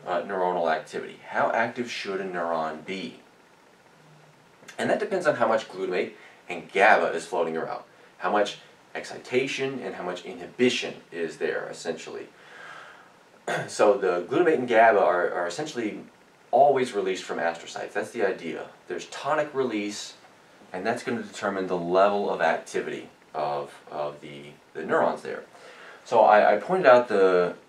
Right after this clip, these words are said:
gaba, glutamate, glutamine cycle, but we don't always take, uh, the, the neurotransmitter to glutamine. There can be release of glutamate or gaba,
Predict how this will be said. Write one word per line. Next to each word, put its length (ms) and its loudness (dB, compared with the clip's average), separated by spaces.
gaba, 580 8
glutamate, 400 -2
glutamine 520 -4
cycle, 360 -6
but 80 -8
we 100 -8
don't 240 4
always 480 2
take, 440 -8
uh, 500 4
the, 200 -4
the 140 -6
neurotransmitter 840 -2
to 160 -10
glutamine. 500 -4
There 180 0
can 400 -2
be 180 -4
release 680 -4
of 300 -2
glutamate 340 -4
or 100 -4
gaba, 440 2